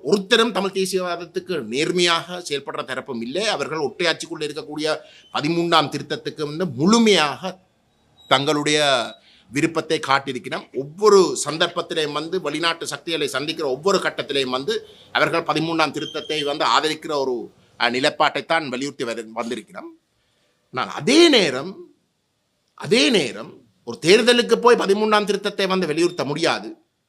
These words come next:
என்னோட தமிழ் மக்கள் அவர்களை தூக்கி எறிவினோம். அப்ப தமிழ் மக்கள் மட்டத்துல போய் ஏதோ ஒரு வகையில வந்து வாக்கை பெற்று, ஆனால் சிங்கள, அ, இந்த, அ, தேசியவாத கட்டமைப்புக்குள்ள நாங்கள் தொடர்ந்து இருக்கிறோம்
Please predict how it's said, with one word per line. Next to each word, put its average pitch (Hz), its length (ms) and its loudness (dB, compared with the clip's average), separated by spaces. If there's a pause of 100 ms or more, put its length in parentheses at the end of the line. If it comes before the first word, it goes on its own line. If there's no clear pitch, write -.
(640)
என்னோட 160 180 0
தமிழ் 170 220 0
மக்கள் 185 240 2
அவர்களை 160 340 -2
தூக்கி 170 320 -4
எறிவினோம். 104 300 -6
அப்ப - 180 -10
தமிழ் 180 260 4
மக்கள் 240 340 6
மட்டத்துல 196 440 2
போய் 185 240 2
ஏதோ 185 220 4
ஒரு 196 140 2
வகையில 180 260 0
வந்து 160 180 -4
வாக்கை 220 460 4
பெற்று, - 420 -6 (400)
ஆனால் 240 320 2
சிங்கள, 240 440 2 (640)
அ, 165 80 2 (180)
இந்த, 185 220 2 (420)
அ, 131 420 -4
தேசியவாத 196 960 4
கட்டமைப்புக்குள்ள 185 840 0
நாங்கள் 180 240 0
தொடர்ந்து 196 360 4
இருக்கிறோம் 226 640 4